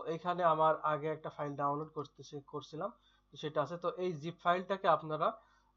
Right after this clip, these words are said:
আহ, এক্সট্রাক্ট হেয়ার করে নেবেন, বা যেখানে খুশি হেয়ার এক্সট্রাক্ট করে নিতে পারেন। তো এখানে আমার এখানে কি ছিল, এমএসভিসিপি ডট ডিএলএল, হ্যাঁ, এই যে এখানে এমএসভিসিপি ডট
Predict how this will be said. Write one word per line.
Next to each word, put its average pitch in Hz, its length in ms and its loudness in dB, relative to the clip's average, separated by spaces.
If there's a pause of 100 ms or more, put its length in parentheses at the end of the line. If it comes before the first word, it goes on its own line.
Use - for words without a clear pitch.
আহ, 147 200 8 (340)
এক্সট্রাক্ট - 420 -2
হেয়ার 147 160 0 (100)
করে 143 220 -2
নেবেন, 165 180 -4 (480)
বা 180 80 2 (100)
যেখানে 170 240 0 (220)
খুশি 165 280 -2
হেয়ার 147 200 2 (240)
এক্সট্রাক্ট 147 420 -10
করে 143 260 -4
নিতে 135 220 -8
পারেন। 165 160 -4 (540)
তো 160 60 -6 (100)
এখানে 180 280 0 (440)
আমার 160 200 6 (120)
এখানে 165 240 -8
কি 165 160 -12
ছিল, 170 120 -8 (340)
এমএসভিসিপি 156 1000 -8 (560)
ডট 151 180 6 (100)
ডিএলএল, 147 380 0 (440)
হ্যাঁ, 175 280 2
এই 147 100 -2
যে 156 60 -6 (100)
এখানে 147 260 -8 (260)
এমএসভিসিপি 147 600 -6 (100)
ডট 139 140 0